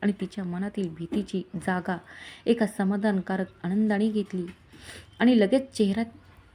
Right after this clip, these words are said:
तिचा चेहरा खुलला. ती कार चालवणारी एक पुरुष नसून स्त्री आहे, याचा तिला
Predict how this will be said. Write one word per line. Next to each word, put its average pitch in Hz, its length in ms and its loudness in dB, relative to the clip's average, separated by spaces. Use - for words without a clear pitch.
तिचा 220 240 4
चेहरा 247 400 4
खुलला. 180 420 -2
ती 214 40 2
कार 208 280 0
चालवणारी 202 460 2
एक 240 160 2
पुरुष 220 300 4
नसून 226 400 4
स्त्री 247 440 0
आहे, 196 400 2
याचा 185 280 -4
तिला 202 140 -2